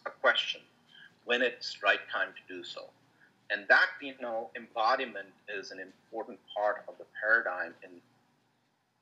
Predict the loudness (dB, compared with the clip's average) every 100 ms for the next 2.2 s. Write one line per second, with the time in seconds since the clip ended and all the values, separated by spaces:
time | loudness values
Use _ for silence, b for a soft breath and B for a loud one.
0 | -6 -4 -6 -16 -8 0 0 2 0 0
1 | -4 -4 -2 -2 -4 -8 -8 -4 -4 -4
2 | -6 -12